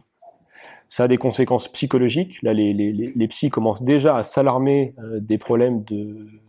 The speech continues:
détresse psychologique, de névrose amplifiée par soit la solitude, soit la frustration, l'hypermédiatisation numérique. Ça a des conséquences déjà, euh, intellectuelles, puisque les neurosciences nous prouvent que la transformation du cerveau est déjà, euh, commencée, que nous perdons la mémoire longue,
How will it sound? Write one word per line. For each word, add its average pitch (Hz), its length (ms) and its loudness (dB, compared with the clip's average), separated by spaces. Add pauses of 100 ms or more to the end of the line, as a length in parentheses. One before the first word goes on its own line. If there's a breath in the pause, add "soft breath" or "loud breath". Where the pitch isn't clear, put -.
(180)
détresse 113 520 0
psychologique, 113 600 -2
de 101 80 -2
névrose 120 540 0
amplifiée 127 580 0
par 107 320 -4 (340 loud breath)
soit - 280 2
la 139 80 4
solitude, 131 600 0
soit 131 200 2
la 131 80 4
frustration, 131 680 -2
l'hypermédiatisation 123 960 0
numérique. 117 480 -2 (920 loud breath)
Ça - 300 2
a 156 60 2
des 151 100 4
conséquences 147 580 0
déjà, 147 600 4 (180)
euh, 107 140 -2
intellectuelles, 127 640 2
puisque - 220 -4
les 123 100 4
neurosciences 120 500 0
nous 113 120 -2
prouvent 139 380 2
que - 120 -2
la 107 380 0
transformation 123 520 -2
du 117 80 0
cerveau 120 380 0
est 104 40 0
déjà, 120 680 0
euh, 98 100 -12
commencée, 135 720 -2
que 123 60 -2
nous 113 180 -2
perdons 123 300 -2
la 113 80 -2
mémoire 113 240 0
longue, 165 360 2